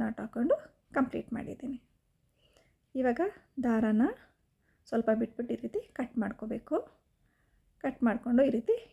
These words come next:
ಎಳ್ಕೊಂಡಾಗ ಇದು ಲಾಕ್ ಆಗುತ್ತೆ ಈ ರೀತಿ. ಓಕೆನಾ? ನೆಕ್ಸ್ಟ್ ಇದನ್ನು ಒಳಗಡೆ ಹೇಗೆ ಹಾಕೋದು ಅಂತ ಹೇಳ್ಕೊಡ್ತೀನಿ. ಇವಾಗ ನಿಮಗೆ ಉಲ್ಲನೆಲ್ಲ ಹಾಕೋದಕ್ಕೆ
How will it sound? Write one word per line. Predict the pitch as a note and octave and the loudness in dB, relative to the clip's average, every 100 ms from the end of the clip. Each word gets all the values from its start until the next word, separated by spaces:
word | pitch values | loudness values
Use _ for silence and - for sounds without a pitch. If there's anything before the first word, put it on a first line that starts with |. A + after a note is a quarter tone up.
| B3 | 4
ಎಳ್ಕೊಂಡಾಗ | A#3+ A#3 G#3+ G#3 - A3+ | 4 2 -2 -2 -4 -2
ಇದು | A4 - _ - | -2 -4 _ 0
ಲಾಕ್ | A#3 A3 F#3+ | 0 0 -8
ಆಗುತ್ತೆ | - - - - _ _ _ B3 | -10 -14 -20 -20 _ _ _ -6
ಈ | A3 | -4
ರೀತಿ. | - - - _ _ _ _ _ _ _ _ _ _ _ _ _ _ _ _ _ | -8 -20 -20 _ _ _ _ _ _ _ _ _ _ _ _ _ _ _ _ _
ಓಕೆನಾ? | _ A#3 D#4+ B3+ _ _ _ _ _ _ _ _ | _ 2 2 2 _ _ _ _ _ _ _ _
ನೆಕ್ಸ್ಟ್ | C4+ B3 - B3 | 0 0 -2 -4
ಇದನ್ನು | A#3+ A#3+ D#4 - _ B3 | 2 4 4 0 _ 2
ಒಳಗಡೆ | A#3 A3 G#3 A3+ | 4 4 2 0
ಹೇಗೆ | A3+ | 0
ಹಾಕೋದು | G3+ A3 A3+ | -6 -4 0
ಅಂತ | A3 G4+ G#4 | 2 4 4
ಹೇಳ್ಕೊಡ್ತೀನಿ. | B3 - G3+ - A3+ - _ _ _ _ _ | 2 -4 -10 -6 -6 -6 _ _ _ _ _
ಇವಾಗ | B3 A3+ A#3 | 0 2 4
ನಿಮಗೆ | A3+ A3 C#4+ | 4 6 6
ಉಲ್ಲನೆಲ್ಲ | A#3 A#3+ C#4+ C#4 G3 | 6 4 4 4 0
ಹಾಕೋದಕ್ಕೆ | - A#3 A#3 - | -2 -4 -4 0